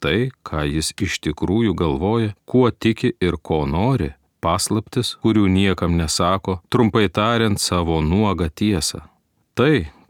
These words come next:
kas ne išorinė regimybė ar melas, o autentiška, tikra, visiškai sava.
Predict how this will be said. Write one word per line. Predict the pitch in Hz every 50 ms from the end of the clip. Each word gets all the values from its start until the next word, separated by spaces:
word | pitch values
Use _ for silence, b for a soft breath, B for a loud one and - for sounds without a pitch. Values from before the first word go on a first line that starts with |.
| _ -
kas | - 101 92 90 - -
ne | 87 87 85 82 -
išorinė | - 98 87 - - - 120 127 127 110 90 85 73 76 78 73
regimybė | 69 - 78 73 - 78 76 92 110 120 110 95 98 95 - -
ar | - 87 78
melas, | 67 71 87 98 120 139 131 98 76 - - - - - -
o | 98 90 - - 98
autentiška, | 90 82 - - - 117 123 127 120 - 113 110 - - - 104 92 - -
tikra, | - 76 - - 85 90 92 90 92 _ _ _ _ -
visiškai | - 90 117 113 - 90 80 - - - 76
sava. | - - - 117 117 98 69 64 65 -